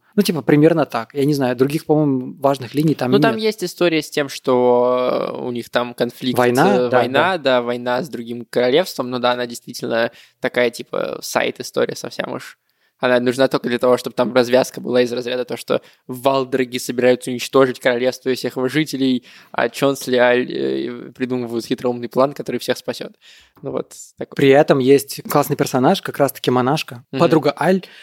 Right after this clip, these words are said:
Speaker 1: Она, к-, а, т-, ну, она, короче, пошла в монахини, якобы нашла себе новую работу, она говорит. И вначале
Speaker 2: <laughs>
Speaker 1: она высмеивала их постоянно и задирала, а под конец она, наоборот, э,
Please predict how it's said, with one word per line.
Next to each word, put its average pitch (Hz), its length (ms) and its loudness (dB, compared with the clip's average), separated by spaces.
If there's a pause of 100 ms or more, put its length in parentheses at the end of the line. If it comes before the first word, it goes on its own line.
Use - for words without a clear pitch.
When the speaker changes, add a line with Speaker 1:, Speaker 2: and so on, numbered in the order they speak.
(120)
Speaker 1:
Она, 135 540 4
к-, 147 200 -6
а, 127 300 -2
т-, - 200 -10
ну, 180 160 4
она, 131 100 4
короче, 135 240 -4
пошла 131 420 0
в 113 80 -6
монахини, 185 800 2
якобы 156 340 2
нашла 143 300 0
себе 131 180 -2
новую 131 240 4
работу, 147 380 4
она 160 100 0
говорит. 156 320 2 (260)
И 135 60 2
вначале 151 380 4
Speaker 2:
<laughs> - 0 -
Speaker 1:
она 143 260 4 (140)
высмеивала 165 520 4
их 147 160 2
постоянно 135 500 -2
и 123 60 -2
задирала, 131 520 2 (280)
а 139 100 -2
под 143 120 0
конец 143 400 2
она, 135 380 0
наоборот, 131 580 0
э, 120 240 -8